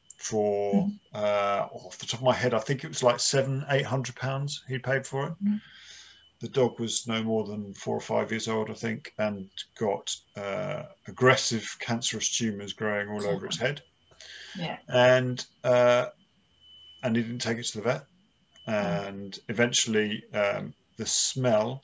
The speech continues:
Speaker 1: he couldn't stand, so he locked the dog in the shed. Somebody
Speaker 2: Mm-hmm.
Speaker 1: reported him, and obviously he was prosecuted. Uh, but when I interviewed him, he said, "Well, I couldn't afford the vet fees." I said, "You could afford to pay seven hundred fifty pounds for a dog?" I said, "How come you couldn't afford the vet fees?"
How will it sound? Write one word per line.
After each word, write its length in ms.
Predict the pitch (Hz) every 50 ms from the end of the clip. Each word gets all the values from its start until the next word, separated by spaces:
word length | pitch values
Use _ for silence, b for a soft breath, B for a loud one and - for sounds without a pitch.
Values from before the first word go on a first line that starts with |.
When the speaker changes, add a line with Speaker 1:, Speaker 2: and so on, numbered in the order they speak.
| - -
Speaker 1:
he 120 | 110 113
couldn't 280 | 113 - 110 110 - -
stand, 340 | - 113 107 107 110 104
so 100 | - 110 110
he 60 | 107
locked 180 | 104 117 - 123
the 40 | 101
dog 180 | 101 107 98
in 60 | 101 98
the 60 | 101
shed. 300 | - - - - - - _ _ _ _ _ b b b b b _ -
Somebody 320 | - - 139 127 110 113
Speaker 2:
Mm-hmm. 120 | 110 92 92
Speaker 1:
reported 380 | 92 110 104 - - 98 98
him, 160 | 110 113 117 - _ _ B B B B B B B _ -
and 500 | 107 101 101 101 101 101 98 98 98 - - -
obviously 380 | - 110 107 - - 107 101 98
he 100 | 104 110
was 160 | 92 143 -
prosecuted. 680 | - 123 120 - - - - 110 113 - - 131 123 - _ B B B B B B B _ -
Uh, 240 | 107 107 107 107 107 104 -
but 140 | 117 -
when 100 | 120 117
I 120 | 120 131 143
interviewed 380 | 143 143 - 98 101 104 113
him, 200 | - 131 139 127 - _ _
he 80 | 127
said, 140 | - - 123
"Well, 120 | 123 123 123
I 20 |
couldn't 220 | 123 - 131 139
afford 260 | 143 - - 135 127 120
the 60 | 147
vet 180 | 175 196 -
fees." 300 | - - - - - - -
I 60 | 147
said, 180 | 127 - 135 127
"You 120 | 131 131
could 140 | - - 123
afford 280 | 127 - 147 156 156 143
to 60 | -
pay 160 | - 135 131
seven 240 | 123 - 139 131 127
hundred 280 | 127 123 123 117 110 -
fifty 220 | - 131 120 - -
pounds 200 | 120 117 120 113
for 120 | - - 117
a 60 | 110
dog?" 280 | 127 131 113 - - - _ _ _ _ _ _ _ _ _ _ _ _ - -
I 40 | 117
said, 200 | - 123 123 110
"How 120 | 113 120
come 180 | - - 120 123
you 80 | 123 120
couldn't 200 | - 123 123 127
afford 280 | 120 - 123 123 123
the 40 | -
vet 220 | - - - -
fees?" 420 | - - 131 120 - - - -